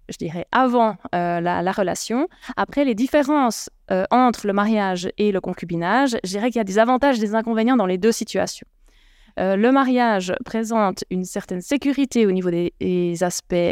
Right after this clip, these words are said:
euh, de, des successions, au niveau des aspects des assurances sociales, euh, au niveau des droits aussi, euh, pratiques, même si aujourd'hui ça a un petit peu, euh, évolué. On a encore des fois les réflexes, euh,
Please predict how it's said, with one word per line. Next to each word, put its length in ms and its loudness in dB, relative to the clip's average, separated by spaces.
euh, 400 -4
de, 540 -2
des 100 -4
successions, 800 0
au 100 0
niveau 260 -2
des 140 -4
aspects 300 -4
des 180 -2
assurances 400 0
sociales, 580 0
euh, 140 -2
au 100 0
niveau 220 0
des 140 -2
droits 360 2
aussi, 600 0
euh, 320 -2
pratiques, 520 -2
même 160 0
si 140 -4
aujourd'hui 380 0
ça 140 -2
a 20 0
un 80 0
petit 160 -8
peu, 100 -8
euh, 440 2
évolué. 520 0
On 140 -2
a 80 2
encore 460 0
des 100 -4
fois 240 -2
les 100 -2
réflexes, 580 -4
euh, 120 0